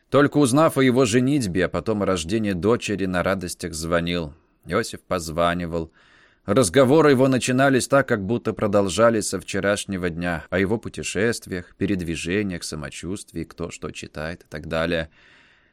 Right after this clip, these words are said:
С днём рождения он почему-то поздравлял меня на день позже, в годовщину своего отъезда.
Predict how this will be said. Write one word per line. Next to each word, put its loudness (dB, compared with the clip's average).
С -6
днём 4
рождения 4
он 0
почему-то -4
поздравлял 2
меня -2
на -4
день -8
позже, -8
в -8
годовщину 0
своего -2
отъезда. -8